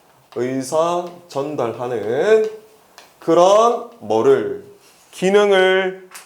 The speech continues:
잃다. 기능을 잃어버리면 못한다는 얘기죠. 맞니? 자, 쉽게 내용을 한번 볼게.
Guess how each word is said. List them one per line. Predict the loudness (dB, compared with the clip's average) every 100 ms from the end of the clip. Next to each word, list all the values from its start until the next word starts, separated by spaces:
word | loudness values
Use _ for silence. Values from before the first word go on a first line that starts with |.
| _ _ _ _ 0
잃다. | 2 2 0 -6 -6
기능을 | -6 -4 0 0 2
잃어버리면 | 2 2 -2 -4 -4
못한다는 | -2 -2 -2 0 0 0
얘기죠. | -6 -8 -10 -14 _ _ _ _ _ _ _ _ _ _ _ _
맞니? | 0 2 0 -4 -12 _ _ _ _ _ _ _ _ _ _ _
자, | 0 0 0 -8 _ _ _ _
쉽게 | -6 -2 2
내용을 | 2 2 2 0 0 -2 -6
한번 | -6 -6 -6
볼게. | -6 -2 -2 -4 -8 -14